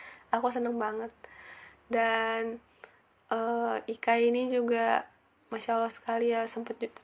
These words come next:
disempet-sempetin juga ngebahas-bahasin chat aku, meskipun, eh, mungkin agak lama ya kan, karena aku tahu Ika tuh sibuknya bukan di kuliah dan L D K doang, tapi di luar juga gitu.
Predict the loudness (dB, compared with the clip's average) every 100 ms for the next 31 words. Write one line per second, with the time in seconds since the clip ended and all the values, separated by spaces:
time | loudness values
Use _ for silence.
0 | -6 -2 0 2 2 2 -2 0 0 0
1 | 2 2 0 -2 0 -2 -2 -6 -6 -6
2 | -8 -4 -2 -2 -4 -8 -6 -4 -4 -10
3 | -16 -18 -16 -4 -4 -2 -4 -2 0 2
4 | 2 2 0 -2 -4 -4 -2 -2 -4 -4
5 | -4 -2 -2 2 2 2 -2 -2 -4 0
6 | -2 -2 -2 -2 2 4 4 2 0 2
7 | 4 4 0 _ _ _ _ 0 2 2
8 | 0 -2 -2 -2 -2 -4 -2 -2 -2 -2
9 | -4 -2 -2 0 0 -4 -6 -8 -6 -8
10 | -8 -16